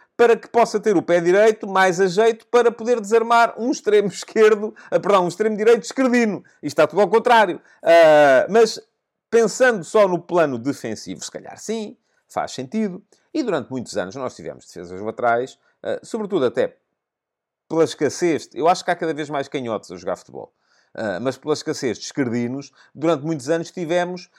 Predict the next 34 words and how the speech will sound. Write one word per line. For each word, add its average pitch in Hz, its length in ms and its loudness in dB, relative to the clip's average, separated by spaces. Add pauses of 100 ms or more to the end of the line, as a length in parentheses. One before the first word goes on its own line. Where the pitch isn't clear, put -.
(160)
ah, 151 920 6
ah, - 20 0
defesas, 151 880 -2
ah, 92 960 -2
esquerdos 143 640 -2
que - 160 -20
fossem 185 460 -6 (360)
direitos, 208 480 0
que - 80 -20
fossem 127 240 -8
destros. 180 460 -4 (320)
Ah, 117 360 2 (100)
e 175 160 -4
isto, 185 460 -4
ah, 156 320 4
mas 156 160 -4
era 180 160 4
pela 190 300 -2
falta 190 360 2
de 180 60 -8
um 196 60 -4
esquerdino, 196 540 -2
muitas 131 300 -8
vezes. 151 340 -4 (360)
Ahm, 120 1300 -4
era 95 220 -2
mais 104 240 -4
raro 120 420 4
vermos 131 480 -4
defesas 143 440 -6
direitos 151 380 -2
que - 60 -20
fossem 175 240 -8
esquerdinos. 208 580 -2